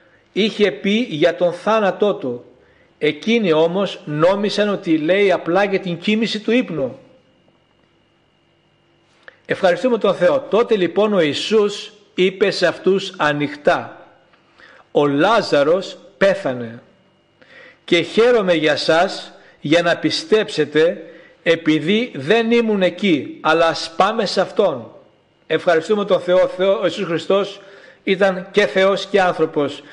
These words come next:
Γνώριζε με το πνεύμα του Κυρίου, με το Άγιο Πνεύμα, ότι ο Λάζαρος είχε πεθάνει. Και τότε δεν υπήρχαν τηλέφωνα όπως τώρα, που μπορεί να το μάθει κάποιος και να σε αμφισβητήσει, ότι κάποιος σε ειδοποίησε και σε ενημέρωσε.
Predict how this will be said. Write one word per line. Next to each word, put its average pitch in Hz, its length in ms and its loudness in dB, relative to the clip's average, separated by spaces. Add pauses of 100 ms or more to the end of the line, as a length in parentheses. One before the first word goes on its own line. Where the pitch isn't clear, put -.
(160)
Γνώριζε 202 500 0
με 190 120 0
το 175 140 0
πνεύμα 190 460 0
του 165 140 -4
Κυρίου, 175 480 2
με 185 120 0
το 185 120 0
Άγιο 180 260 0
Πνεύμα, 196 520 0 (280)
ότι 175 280 2
ο 165 120 4
Λάζαρος 190 500 2
είχε 185 180 -6
πεθάνει. 180 580 -2 (1700)
Και 180 140 2
τότε 196 280 0
δεν 190 160 2
υπήρχαν 175 380 0
τηλέφωνα 165 400 0
όπως 160 220 -4
τώρα, 190 200 2
που 156 60 -6
μπορεί 165 140 2
να 160 60 0
το 160 100 0
μάθει 165 260 0
κάποιος 165 340 -2
και 175 100 -2
να 160 120 0
σε - 120 -2
αμφισβητήσει, 170 920 -2
ότι 165 220 0
κάποιος 170 440 -2
σε 165 100 -2
ειδοποίησε 160 440 0
και 165 120 -10
σε 156 120 -4
ενημέρωσε. 196 680 0